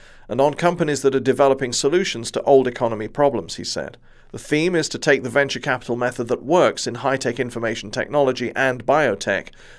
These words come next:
and apply it to growth opportunities in the real core sectors of our economy," said DeRosa, who added that rising petroleum prices are generating interest in the D F J Element Fund strategy.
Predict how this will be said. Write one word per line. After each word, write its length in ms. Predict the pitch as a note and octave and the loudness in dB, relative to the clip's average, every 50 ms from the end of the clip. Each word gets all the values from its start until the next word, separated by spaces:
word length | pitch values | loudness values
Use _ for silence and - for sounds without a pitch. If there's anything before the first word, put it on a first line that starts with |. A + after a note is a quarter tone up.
| - - - | -18 -8 -4
and 140 | C3+ C3+ C3 | -2 -2 -2
apply 280 | B2+ - D#3+ D#3+ G3 | -2 0 2 2 2
it 60 | F3+ - | 2 0
to 80 | - | -2
growth 360 | A2 G2+ A#2+ D3 F3+ F#3+ F#3+ | -4 2 4 6 6 6 4
opportunities 640 | C#3+ B2 - A#2+ - C3+ A#2 A2+ A#2+ A#2+ B2 A#2+ A#2 - | 0 -2 -2 -2 -4 -2 -2 -2 -2 0 -2 -2 -2 -2
in 140 | B2+ C3 | -4 -2
the 80 | A#2+ A#2+ | -2 -2
real 360 | A#2+ B2+ D3+ D#3+ F3+ F#3 F3+ | 0 2 2 2 2 2 2
core 260 | F3+ - E3 C#3+ C#3 | 0 2 2 2 2
sectors 400 | C3+ - C#3 A#2+ G2+ - B2+ A2+ | 2 2 0 0 0 0 -6 -6
of 100 | B2+ A#2 | -2 -2
our 200 | A2+ A2 A2 G2+ | 0 0 0 -2
economy," 420 | G2 - - F3 E3+ D3 A#2 G2+ G2 | -4 -2 0 0 0 0 -2 -6 -6
said 280 | - - - G#2+ G2+ | -6 -2 -2 -2 -2
DeRosa, 500 | - G#2 G#2 G2 G2+ G#2 - - A2+ A2 - - - - - - - - | -2 -2 -2 0 -2 -2 -2 -4 -4 -4 -6 -12 -20 -20 -20 -20 -14 -4
who 120 | - D#3 - | 0 0 2
added 300 | E3 F#3 G3 F3+ F3 A#2+ | 4 4 4 4 4 4
that 140 | C#3 C3+ - | 4 2 4
rising 420 | C3 D3+ E3 F#3 F#3 - E3+ - | 4 4 4 4 4 2 -2 -2
petroleum 520 | - C#3 - - D#3 D3+ C#3 B2+ A#2+ A#2+ | -4 -4 0 4 4 4 4 4 0 -2
prices 440 | A#2+ - B2 A#2 A#2 A#2+ - A#2+ B2 | 0 0 0 2 2 0 -4 -4 -2
are 80 | B2 B2+ | -2 -2
generating 640 | B2 C#3+ D3+ D3+ D3+ C#3 C3+ C3 C3 C3+ B2 A#2+ | 0 0 0 2 4 4 2 2 2 0 -4 -4
interest 480 | - E3 E3+ E3 - - C3+ C3 - - | -4 -4 -4 -2 0 0 0 -2 -2 -4
in 80 | C#3 | -4
the 80 | C3+ C3 | -4 0
D 180 | C3+ C#3+ D3+ D3+ | 0 2 4 4
F 160 | C#3 C3 - | 2 2 0
J 240 | - C3 B2 B2+ A2+ | 2 2 4 4 4
Element 380 | - C#3+ C#3+ C3+ B2 A#2+ A2+ - | 4 2 2 2 0 -2 -4 -2
Fund 260 | - B2 A#2 A2+ A2 | 0 0 0 0 -2
strategy. 680 | - - - C3+ C#3 - - G2+ - - B1+ - - | -6 -4 -2 -2 -2 -2 -6 -12 -10 -10 -12 -12 -14